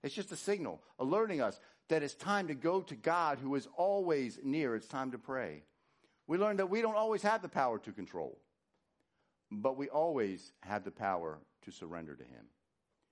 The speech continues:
to surrender to his leading, to surrender to his guidance.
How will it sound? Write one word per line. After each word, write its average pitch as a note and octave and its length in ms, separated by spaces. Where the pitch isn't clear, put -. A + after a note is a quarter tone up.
to G#2+ 80
surrender F#2+ 460
to E2 100
his D#2+ 260
leading, C2 340
to G2+ 80
surrender F2+ 480
to D2+ 100
his D2+ 220
guidance. A#1 480